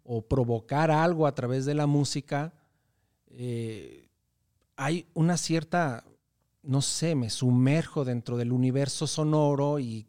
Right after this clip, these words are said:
y, y, y despierto mis emociones,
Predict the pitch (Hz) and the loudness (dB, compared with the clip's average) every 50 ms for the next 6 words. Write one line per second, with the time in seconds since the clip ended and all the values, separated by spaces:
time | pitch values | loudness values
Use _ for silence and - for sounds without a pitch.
0 | _ _ 135 127 120 117 - _ _ - 131 123 120 135 127 120 _ - 131 120 | _ _ -8 -6 -6 -6 -8 _ _ -20 -20 -20 -20 -20 -20 -20 _ -20 -20 -20
1 | 120 113 127 120 - - - 147 156 151 151 - 151 147 143 - 156 147 151 147 | -12 -6 -6 -6 -6 0 2 2 2 2 2 2 4 4 4 4 4 4 4 4
2 | 151 - 160 165 165 165 160 156 180 - - | 4 2 4 4 4 4 2 0 0 -4 -10